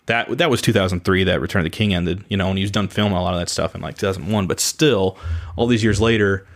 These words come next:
you know, they're like, "Hey, we want you to play another C G character," you know? And I just wonder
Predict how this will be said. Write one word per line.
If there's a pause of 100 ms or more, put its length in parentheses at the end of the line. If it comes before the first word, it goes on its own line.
(260)
you
know,
they're
like,
"Hey,
we
want
you
to
play
another
C
G
character," (220)
you
know? (180)
And (460)
I
just
wonder